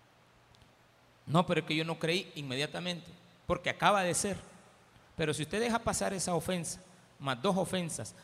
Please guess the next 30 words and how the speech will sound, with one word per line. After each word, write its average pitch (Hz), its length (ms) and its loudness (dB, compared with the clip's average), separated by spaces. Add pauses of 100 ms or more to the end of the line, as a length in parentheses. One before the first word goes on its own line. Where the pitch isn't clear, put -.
más 143 200 -2
tres 180 160 4
ofensas, 160 500 -2 (200)
más 135 120 0
cuatro 190 320 2
ofensas, 143 400 0 (160)
al 170 140 6
final 214 540 2
usted 202 280 2
dice, 214 380 4 (240)
"Esta 233 480 8
es 226 360 4
la 170 180 4
gota 208 420 6
que 160 100 2
rebalsó 139 680 2 (260)
el 143 160 2
vaso", - 320 4 (2000)
porque 160 280 2
dejó 170 280 4
caer 202 300 2
muchas 185 340 2
gotas. 254 520 -2 (2000)
Entonces 180 340 6
usted 208 260 6
tiene 190 300 -2
que 190 280 -4
saber, 180 680 2
ser 170 260 4
sabio 202 460 4